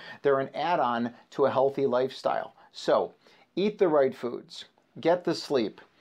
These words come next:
get the sunshine, get the stress out, get chiropractic, get hydrated, get happy, do all those, all those things.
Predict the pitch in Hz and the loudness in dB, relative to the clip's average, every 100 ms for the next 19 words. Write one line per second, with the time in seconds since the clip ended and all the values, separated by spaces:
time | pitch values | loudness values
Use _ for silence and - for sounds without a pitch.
0 | _ _ 160 170 170 151 165 170 165 127 | _ _ 2 2 0 -2 -2 -2 -2 -4
1 | 98 87 - - 165 170 160 - 151 131 | -4 -6 -12 0 0 2 -2 2 2 2
2 | 127 92 90 _ - 165 160 170 156 139 | 0 -2 -2 _ -2 -2 0 0 2 2
3 | 135 143 127 123 - 107 - - - 180 | 0 -2 -2 -4 -10 -12 -18 -18 -2 0
4 | 180 160 147 131 120 113 - - - _ | 0 0 -2 -2 -2 -2 -2 -8 -14 _
5 | _ - - - _ _ _ _ _ _ | _ -20 -20 -20 _ _ _ _ _ _
6 | - 160 151 147 131 104 104 208 226 208 | -2 0 0 -4 -4 -8 -4 0 2 2
7 | 170 156 131 - 156 180 160 139 - 160 | 2 -2 -2 -4 -2 0 0 -2 0 0
8 | 101 95 87 | -2 -6 -8